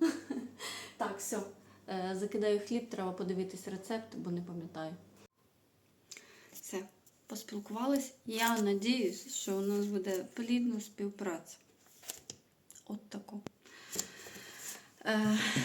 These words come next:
так, хліб я заклала. І що? І що у нас помідори, томатний сік. Як вони мене задовбали.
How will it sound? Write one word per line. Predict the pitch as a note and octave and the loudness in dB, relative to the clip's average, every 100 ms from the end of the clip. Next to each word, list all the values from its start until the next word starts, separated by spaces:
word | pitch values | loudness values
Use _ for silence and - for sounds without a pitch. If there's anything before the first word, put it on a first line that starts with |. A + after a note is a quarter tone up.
| - - | 2 2
так, | A3+ | 2
хліб | G#3+ - - B3 C4 A#3+ | 2 0 2 4 4 6
я | G#3 | 4
заклала. | G#3 G#3 - B3+ E4 F4 E4 - _ _ - - _ - _ _ _ - - - - - _ _ _ _ _ - - | 4 2 6 8 8 8 4 -4 _ _ -20 -20 _ -20 _ _ _ -20 -20 -20 -20 -20 _ _ _ _ _ -14 -10
І | |
що? | G3 - - G#3 A3+ - _ _ _ G4 | -8 -6 -4 -4 -6 -10 _ _ _ -6
І | G3+ | -4
що | G3+ - G#3+ | -4 -4 -4
у | G#3+ G3+ | 0 2
нас | G3+ A#3 - | 2 2 -2
помідори, | - A3 G#3+ G3+ G3 G3 G3 G3+ - | -4 0 2 2 -2 -4 -4 -6 -8
томатний | - G#3 A3+ A#3+ G#3+ G#3 | -4 0 0 -2 0 -2
сік. | G3+ - - - - _ _ A#3 | -2 -8 -12 -20 -20 _ _ -4
Як | G#3 A3+ C#4+ - - | -2 -2 -4 -8 -6
вони | G3+ G3 G#3 | -2 0 0
мене | G#3+ G3 G3+ A3+ C#4 | 0 0 -2 -2 -6
задовбали. | G3+ F#3 F#3 F#3 G3+ A#3+ F#3+ F#3+ G3 F#3 F3 E3+ E3+ | -6 -6 -4 -4 -4 -4 -4 -6 -6 -6 -6 -6 -8